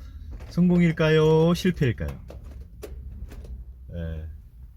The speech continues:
실패로 끝났습니다. <laughs> 증상이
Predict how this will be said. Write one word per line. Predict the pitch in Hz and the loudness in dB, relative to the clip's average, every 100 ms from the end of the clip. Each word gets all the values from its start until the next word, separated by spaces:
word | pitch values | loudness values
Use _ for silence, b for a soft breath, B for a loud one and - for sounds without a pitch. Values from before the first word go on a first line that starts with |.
| - - - - - - - | -20 -20 -20 -20 -18 -8 -8
실패로 | - 202 180 165 | -6 -10 -8 -6
끝났습니다. | 107 82 - 82 76 | -4 -6 -6 -8 -8
<laughs> | - - - - - - - - - 104 - | -12 -14 -14 -14 -12 -12 -12 -16 -14 -14 -12
증상이 | - 143 147 151 127 110 110 104 87 76 | -6 -4 -2 -2 -2 -2 -2 -2 -4 -4